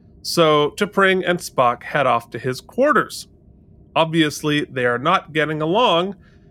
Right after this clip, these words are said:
and she makes a joke about eating your young, and Spock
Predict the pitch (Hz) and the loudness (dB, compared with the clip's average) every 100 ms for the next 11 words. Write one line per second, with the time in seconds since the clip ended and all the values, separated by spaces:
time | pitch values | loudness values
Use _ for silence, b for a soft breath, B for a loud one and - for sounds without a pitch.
0 | - 180 190 - 254 220 226 240 208 135 | -6 -2 -2 0 0 2 2 0 -4 0
1 | 117 120 - 135 139 143 131 127 131 131 | 0 0 -4 0 0 0 -2 -2 -2 -4
2 | 120 135 143 220 226 220 220 175 - 175 | -4 -4 -2 0 0 -2 -6 -6 -4 -4
3 | 175 - - 131 135 | -4 -6 -2 0 -2